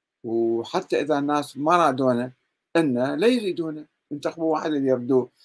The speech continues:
إحنا إذا وصلنا للسلطة يجب علينا أن نطبق العدل ونلتزم، مو نقتل الناس ونعذبهم ونضطهدهم بحجة أنه الحفاظ على الدولة الإسلامية. ما في شيء بالإسلام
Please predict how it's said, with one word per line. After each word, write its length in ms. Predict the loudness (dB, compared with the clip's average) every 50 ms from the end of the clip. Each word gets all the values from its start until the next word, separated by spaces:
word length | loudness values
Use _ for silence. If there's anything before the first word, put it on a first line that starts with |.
| _ _ _ 8
إحنا 320 | 8 8 8 6 6 6 6
إذا 180 | 8 8 6
وصلنا 380 | 6 4 6 6 6 6 6 4
للسلطة 720 | 2 2 0 0 0 -2 -2 0 2 2 2 2 2 -4 _ _ _ _ _ _ -4
يجب 240 | -4 -2 0 0
علينا 360 | 0 2 2 2 2 2 0 0
أن 240 | -2 -2 -4 -4
نطبق 480 | -4 -6 -4 -4 -6 -4 -4 -8 -6 -4
العدل 480 | -4 -4 0 0 0 0 0 -4 -4 -4
ونلتزم، 640 | -2 0 0 0 0 0 -2 -4 -4 -4 -10 -10 -12 _ _ _ _ _ _ _ _ _ -8
مو 180 | -2 0 2 4
نقتل 380 | 4 2 2 2 0 0 0
الناس 440 | 0 -2 -2 -2 0 0 -2 -4 -6
ونعذبهم 960 | -8 -6 -6 -6 -6 -4 -4 -6 -6 -6 -8 -8 -6 -6 -8 -8 -12 -14 -18 _ _ _ _ _ _ _ _ _ _ _ _ _ _ _ -8
ونضطهدهم 840 | -4 -4 -4 -4 -6 -8 -4 -2 -2 -2 -2 -2 -2 -2 -2 -4 _ _ _ _ _ _ _ _ _
بحجة 560 | -10 -10 -2 0 0 0 2 0 0 0 -2
أنه 340 | -6 -4 -2 -2 -4 -4 -6 -10 -18 _ _ _ -8
الحفاظ 640 | -8 -8 -8 -10 -10 -10 -8 -10 -10 -10 -10 -12 -12 -10 -10
على 300 | -8 -8 -8 -10 -12 -14 _ _ _ _ _ _ _ _ _ _ -10
الدولة 400 | -8 -6 -2 -4 -2 -2 -2 -6
الإسلامية. 560 | -6 -6 -10 -16 -14 -12 -12 -12 -12 -14 -10
ما 160 | -6 -4 -4 -4
في 160 | -2 -4 -6
شيء 200 | -4 -2 -2 -2
بالإسلام 640 | -2 -2 -4 -4 -4 -2 -2 0 0 0 0 -2